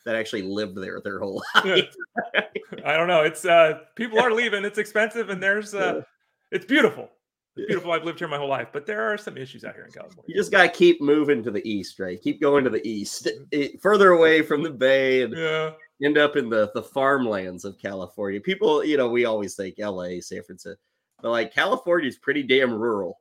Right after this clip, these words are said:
Speaker 1: <laughs> Actually, it's, but, uh, who knows? That, that's a discussion for another day. Uh, Shohei Ohtani wanted to stay in L A. I, I think that was very evident. Uh, we will be back tomorrow,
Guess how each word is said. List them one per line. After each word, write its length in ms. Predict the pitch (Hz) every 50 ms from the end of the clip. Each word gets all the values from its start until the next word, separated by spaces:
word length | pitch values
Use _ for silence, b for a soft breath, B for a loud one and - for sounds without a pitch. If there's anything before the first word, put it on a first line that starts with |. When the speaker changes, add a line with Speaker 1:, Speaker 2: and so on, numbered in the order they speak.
| _ -
Speaker 1:
<laughs> 720 | - - - - 233 - - - _ - 254 214 - -
Actually, 560 | 185 180 165 - - - 131 131 113 104 107
it's, 320 | 127 127 - - - - - - - _ _ B 220 214 190 180 165 B B B _ _
but, 340 | 110 98 98 _ _ - 98
uh, 180 | 92 92 101 113 -
who 140 | 175 214 208
knows? 360 | 147 104 - - - - -
That, 180 | - 117 120 95
that's 220 | 113 117 113 -
a 60 | 110 95
discussion 580 | 87 101 95 - - 107 104 101 - - 92
for 160 | 90 - 95
another 280 | 95 90 92 90 90 87
day. 300 | 85 92 90 87 87 87 _ _ _ -
Uh, 120 | - 101
Shohei 440 | 95 - - 131 127 127 127 113 98
Ohtani 260 | - 110 98 92 92 87
wanted 280 | 95 95 85 80 71
to 80 | _ -
stay 240 | - - 90 87 85
in 100 | 82 90
L 180 | - 85 -
A. 120 | 78 73 - -
I, 160 | 101 104 90 87
I 40 | 98
think 180 | - 101 -
that 140 | 101 98 -
was 120 | - 87 90
very 280 | 95 95 95 95 - -
evident. 400 | 95 90 90 87 85 85 82 b b b b b b b b
Uh, 240 | - 131 131 139 139
we 100 | 165 226
will 160 | 277 311 320 285
be 120 | 285 254
back 300 | 196 220 220 226 220 -
tomorrow, 640 | - 240 202 180 151 135 127 135 160 208 220 220